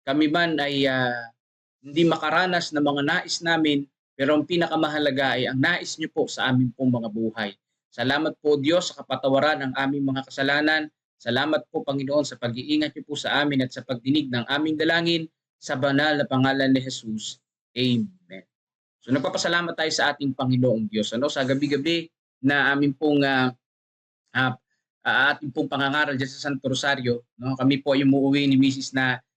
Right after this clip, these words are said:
laging naulan. At wala kaming trapal na dala, lagi namin nakakalimutan. Pero napakabuti ng ating Panginoong Diyos. Dahil,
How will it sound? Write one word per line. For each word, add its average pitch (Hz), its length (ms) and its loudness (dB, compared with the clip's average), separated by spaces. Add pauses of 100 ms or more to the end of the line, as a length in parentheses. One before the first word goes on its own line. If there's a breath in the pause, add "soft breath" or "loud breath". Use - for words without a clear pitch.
(160)
laging 175 320 -2
naulan. 151 480 0 (420)
At - 160 -12
wala 190 320 -2
kaming 208 240 -2
trapal 170 320 -6
na 160 80 -6
dala, 147 240 0
lagi 135 240 -2
namin 135 320 4
nakakalimutan. 123 800 -2
Pero 175 240 -2
napakabuti 156 720 -2
ng 131 160 -2
ating 127 320 -4
Panginoong 117 560 -4
Diyos. 107 240 -8
Dahil, 151 320 -2